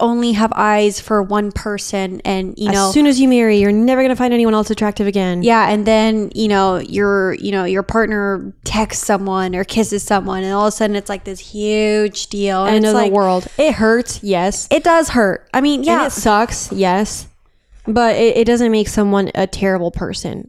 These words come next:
Speaker 2: I think. It just means that someone made a mistake and they didn't, they couldn't communicate with you properly.
Speaker 1: Yeah.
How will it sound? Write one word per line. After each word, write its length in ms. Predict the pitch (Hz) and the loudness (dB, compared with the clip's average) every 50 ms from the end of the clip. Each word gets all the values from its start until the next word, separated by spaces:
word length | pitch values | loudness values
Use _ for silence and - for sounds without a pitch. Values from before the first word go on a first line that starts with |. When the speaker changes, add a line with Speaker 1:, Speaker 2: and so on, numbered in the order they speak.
| _ _ | _ _
Speaker 2:
I 180 | - 196 208 202 | -2 0 0 0
think. 260 | - 185 226 - - - | 0 -2 -4 -4 -2 -2
It 120 | 208 208 | -2 0
just 160 | 196 202 - | 0 -2 -2
means 220 | 214 208 202 196 - | 0 0 0 0 0
that 160 | 196 170 - | -2 -4 -2
someone 240 | - - 190 185 180 | -2 -2 -2 -2 0
made 160 | 180 175 170 | -2 -2 -2
a 60 | 170 | -2
mistake 400 | 170 180 - - 202 185 180 - | -4 -4 -4 -2 -2 -2 -2 -2
and 80 | 175 170 | -4 -4
they 80 | 170 | -4
didn't, 180 | 170 175 - - | -2 -4 -4 -4
they 80 | - 180 | -4 -6
couldn't 240 | - - 180 170 | -6 -6 -8 -10
communicate 460 | - - - 175 156 - - - - - | -8 -8 -8 -8 -8 -8 -8 -8 -8 -8
with 100 | - - | -8 -10
you 80 | - | -10
properly. 580 | - - - - - - - - - - - - - _ - | -10 -8 -8 -8 -6 -6 -8 -6 -6 -8 -8 -12 -16 _ -4
Speaker 1:
Yeah. 300 | 208 202 175 - 208 | -2 -2 -2 -2 -4